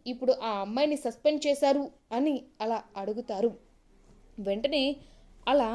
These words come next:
చాందోద్కర్ గారు, "నిజానికి ఇక్కడికి వచ్చిన ఆ అమ్మాయికి అలా హక్కు ఉంటుంది,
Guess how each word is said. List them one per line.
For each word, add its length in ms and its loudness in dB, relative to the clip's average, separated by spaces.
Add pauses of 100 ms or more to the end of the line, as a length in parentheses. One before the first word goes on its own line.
(500)
చాందోద్కర్ 520 2
గారు, 220 4 (340)
"నిజానికి 540 4 (160)
ఇక్కడికి 380 -4 (380)
వచ్చిన 380 0 (160)
ఆ 80 -4 (120)
అమ్మాయికి 580 2 (440)
అలా 220 8
హక్కు 440 -4
ఉంటుంది, 520 -4